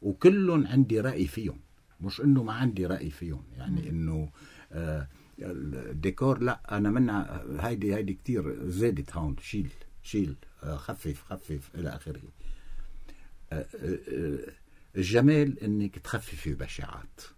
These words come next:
Speaker 1: قد ما
Speaker 2: مم.
Speaker 1: فيك. وال-، ب-، بالآخر، بالآخر، بالآخر، الفن هو واحد،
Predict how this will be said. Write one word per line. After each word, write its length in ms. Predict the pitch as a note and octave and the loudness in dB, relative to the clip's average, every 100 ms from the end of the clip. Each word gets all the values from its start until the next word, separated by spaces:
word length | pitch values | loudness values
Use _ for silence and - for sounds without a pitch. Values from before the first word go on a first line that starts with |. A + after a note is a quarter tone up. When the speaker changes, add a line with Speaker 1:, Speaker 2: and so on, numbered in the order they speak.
| - - - G3+ | -20 -20 -8 -2
Speaker 1:
قد 120 | F#3 | 0
ما 200 | E3+ D3 | 0 -2
Speaker 2:
مم. 60 | |
Speaker 1:
فيك. 340 | C#3 D3 - - - - - - - - - - - - - | -8 -14 -16 -18 -18 -20 -20 -20 -20 -20 -20 -20 -20 -20 -4
وال-، 340 | E2+ G#2 G#2 F2 | 2 4 4 2
ب-، 320 | - - F2 | 0 -2 0
بالآخر، 520 | G2 C3+ C3 - D2+ | 2 2 2 0 -2
بالآخر، 400 | C#2 C#2 G2 E2 | -4 -4 -4 -4
بالآخر، 540 | C2+ C2+ D2+ C#2 - - - - - | -6 -6 -6 -8 -10 -12 -16 -14 -8
الفن 520 | D#2+ - G#2+ B2+ D3+ - - - - - - - | -6 -2 0 0 -2 -4 -18 -20 -20 -20 -20 -6
هو 280 | G#2 G#2+ A#2 B2+ - - - - - - - - - - - - - - - - - - - - - - - F2+ | -4 0 -2 -2 -6 -16 -20 -20 -20 -20 -20 -20 -20 -20 -20 -20 -20 -20 -20 -20 -20 -20 -20 -20 -20 -20 -4 2
واحد، 400 | G2 - A2+ | 2 2 -4